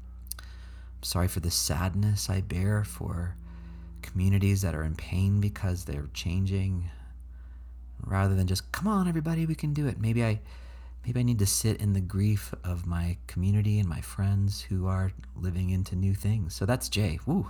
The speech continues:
that was a, hmm. Yeah, that was a divine moment for me right there. Hmm.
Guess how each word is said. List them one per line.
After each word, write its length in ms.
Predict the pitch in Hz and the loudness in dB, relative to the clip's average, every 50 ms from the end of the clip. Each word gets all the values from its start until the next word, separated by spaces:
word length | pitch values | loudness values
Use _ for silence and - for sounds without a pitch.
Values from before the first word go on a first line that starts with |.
| - - | -6 -8
that 160 | - 113 - - - - - - | -8 -8 -8 -8 -12 -14 -10 -8
was 180 | 92 87 82 | -6 -6 -4
a, 200 | 87 - - - - - - - - - - - - - - - - - - - - - - - - - - - - - - - - - - - - - - - - - - | -4 -6 -6 -8 -10 -12 -16 -16 -16 -16 -16 -16 -16 -16 -16 -16 -16 -16 -16 -16 -16 -16 -16 -16 -14 -14 -16 -16 -16 -16 -16 -16 -16 -16 -16 -16 -16 -16 -16 -16 -14 -10 -6
hmm. 320 | - 98 101 90 82 76 71 - - - - - - - - - - - - - - - - - - - - - - - - - - - - - - - - - - - - - - - - - - - - - - - - - - - - - - | -2 0 0 0 -2 -4 -8 -10 -16 -16 -18 -18 -18 -18 -16 -16 -16 -16 -16 -16 -16 -16 -16 -16 -16 -16 -16 -16 -16 -16 -16 -16 -16 -16 -16 -16 -16 -16 -14 -14 -16 -16 -16 -16 -16 -16 -16 -16 -16 -16 -16 -16 -16 -16 -16 -16 -16 -16 -12 -8 -4
Yeah, 140 | 87 95 98 | -2 0 0
that 160 | 104 110 104 | 2 2 0
was 240 | 80 98 92 85 85 | 0 0 0 0 0
a 480 | 78 73 71 71 69 104 101 85 - - - - - - - - - - - - - - - - - - - - - - - - | -2 -2 -2 -4 -4 -4 -6 -8 -10 -12 -14 -14 -14 -14 -14 -14 -14 -16 -16 -16 -16 -16 -16 -16 -16 -16 -16 -16 -16 -14 -12 -8
divine 360 | - 92 87 90 92 92 85 | -6 -4 -2 0 0 0 0
moment 300 | 85 82 82 71 64 60 | 0 0 -2 -4 -6 -8
for 140 | - - - | -10 -10 -8
me 120 | 58 65 | -8 -8
right 200 | 65 55 65 67 67 | -8 -10 -10 -10 -10
there. 260 | 67 64 62 - - - - - - - - - - - - - - - - - - - - | -10 -10 -10 -10 -12 -12 -14 -14 -16 -16 -16 -16 -16 -16 -16 -16 -16 -16 -16 -16 -16 -10 -4
Hmm. 200 | - 87 82 76 | -2 -2 -2 -2